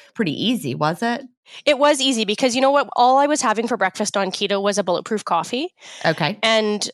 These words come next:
Speaker 2: I was finding it, that to be a little bit complicated at work. Like, I needed to blend it, but I didn't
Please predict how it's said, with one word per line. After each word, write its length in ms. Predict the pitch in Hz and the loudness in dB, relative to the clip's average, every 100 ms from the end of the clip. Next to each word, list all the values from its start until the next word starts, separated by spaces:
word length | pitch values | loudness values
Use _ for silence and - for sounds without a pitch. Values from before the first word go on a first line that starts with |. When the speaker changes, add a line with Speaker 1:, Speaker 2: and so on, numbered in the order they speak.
| _ | _
Speaker 2:
I 140 | 233 240 | 2 4
was 220 | 240 240 | 2 0
finding 500 | - 226 240 277 311 | 2 2 4 2 0
it, 240 | 339 - - | -2 -4 -8
that 340 | 220 202 190 - | -2 2 2 2
to 100 | 262 | 0
be 100 | 262 | 2
a 80 | 240 | 2
little 200 | 196 208 | 2 2
bit 180 | 233 - _ - | 0 -2 _ -8
complicated 760 | - 214 208 240 - 254 262 | -2 0 0 -2 0 2 2
at 160 | 226 - | 2 0
work. 320 | 175 269 - | -2 -2 -2
Like, 160 | 220 196 | -2 0
I 300 | 185 185 180 - - 196 | -2 -2 -6 -12 -8 -2
needed 320 | 226 247 233 | 2 2 0
to 80 | 233 | -2
blend 400 | 170 196 214 208 | 0 0 2 0
it, 200 | 214 196 | -2 -2
but 120 | 180 | -4
I 100 | 165 | -4
didn't 420 | 160 226 247 - | -6 -2 -2 -4